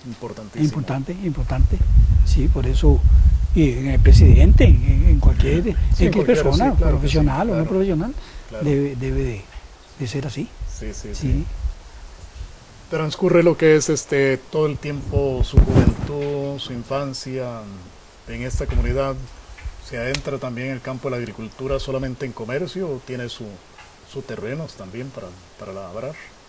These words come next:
Speaker 2: Sí, cómo no. Yo tengo, adepa-, además de tener aquí el negocio, eh, que ahora, como le dije, ahorita lo tengo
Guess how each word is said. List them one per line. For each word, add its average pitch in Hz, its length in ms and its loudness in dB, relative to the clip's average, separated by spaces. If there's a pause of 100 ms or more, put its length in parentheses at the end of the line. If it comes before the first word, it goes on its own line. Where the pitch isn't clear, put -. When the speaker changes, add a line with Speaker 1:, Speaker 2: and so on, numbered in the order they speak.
(360)
Speaker 2:
Sí, - 180 2
cómo 202 240 4
no. 175 380 -2
Yo 143 260 -2
tengo, 185 340 2
adepa-, 160 440 2
además 151 360 -2
de 175 60 -8
tener 165 300 -2
aquí 175 200 -2
el 175 60 0
negocio, 170 460 -2 (840)
eh, 131 360 0 (400)
que 147 160 -2
ahora, 143 320 -4
como 147 240 -4
le 131 80 -4
dije, 139 340 -2
ahorita 139 340 -6
lo 143 100 -6
tengo 139 380 -8